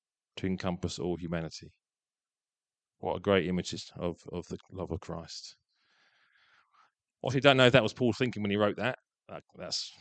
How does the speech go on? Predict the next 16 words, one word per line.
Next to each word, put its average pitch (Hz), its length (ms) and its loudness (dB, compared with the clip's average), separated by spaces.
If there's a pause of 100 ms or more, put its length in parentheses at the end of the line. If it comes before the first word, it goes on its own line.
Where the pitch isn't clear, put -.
(140)
probably 104 460 2 (100)
somebody 104 340 2
else's 101 280 0
thinking, 95 480 -2
but - 60 -8
it's - 100 -6
a - 40 -4
great 120 220 4
image 101 280 2
of 98 80 2
the 95 100 2
enormity 101 460 2
and 90 60 -2
the 90 40 -2
glorious, 90 500 -2 (140)
gloriousness 101 880 4